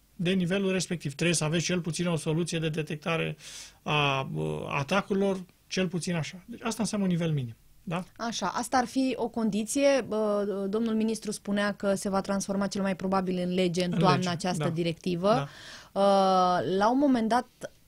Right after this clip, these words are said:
Speaker 2: obligația de a raporta atacurile cibernetice apărea și în așa zisele legi Big Brother, la care seri u a avut o contribuție sau marea contribuție.
Speaker 1: Da, nu mare,
Speaker 2: Ideea
Speaker 1: a fost
Speaker 2: e
Speaker 1: parte dintr-un grup de lucru, deci nu au fost scrise
Speaker 2: Deci,
Speaker 1: de
Speaker 2: practic,
Speaker 1: el,
Speaker 2: se
Speaker 1: ca să
Speaker 2: transferă
Speaker 1: înțelegeți.
Speaker 2: de acolo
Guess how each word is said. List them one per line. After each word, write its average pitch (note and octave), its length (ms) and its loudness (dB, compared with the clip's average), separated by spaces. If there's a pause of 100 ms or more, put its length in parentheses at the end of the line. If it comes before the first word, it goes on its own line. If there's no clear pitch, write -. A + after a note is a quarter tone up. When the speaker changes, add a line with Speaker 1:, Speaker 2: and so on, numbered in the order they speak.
(240)
Speaker 2:
obligația A3 720 2
de G#3+ 100 0
a G#3 40 4
raporta G3+ 380 0
atacurile A3+ 420 2
cibernetice G#3 680 0
apărea G#3+ 360 4
și A3+ 180 -4
în A3+ 300 2
așa G3+ 320 2
zisele G3+ 440 0
legi F#3+ 300 0 (140)
Big F3+ 220 0
Brother, F3+ 640 0 (360)
la F#3+ 140 0
care G3 200 0
seri F#3+ 260 0
u G#3 60 2
a G#3 60 6
avut F#3+ 200 0
o G3 60 0
contribuție F3 720 -2
sau E3+ 380 -6 (400)
marea F#3 320 -2
contribuție. G3 880 0
Speaker 1:
Da, C#4+ 100 -2 (100)
nu A3 120 8
mare, E3+ 280 10
Speaker 2:
Ideea B3+ 200 10
Speaker 1:
a C4 40 12
fost C4 120 8
Speaker 2:
e A#3 40 8
Speaker 1:
parte A#3+ 200 8
dintr-un G#3 340 2
grup G3+ 200 2
de F#3 100 6
lucru, C3+ 300 0
deci C3+ 180 0
nu F#3+ 140 2
au G3 60 2
fost D#3 200 -2
scrise D3+ 380 -2
Speaker 2:
Deci, A#3+ 120 4
Speaker 1:
de - 80 -8
Speaker 2:
practic, D3 220 6
Speaker 1:
el, B2 80 2
Speaker 2:
se A#2+ 140 0
Speaker 1:
ca - 0 -
să C#4+ 60 4
Speaker 2:
transferă C4 600 4
Speaker 1:
înțelegeți. B3 340 4
Speaker 2:
de G3+ 120 2
acolo B3 460 2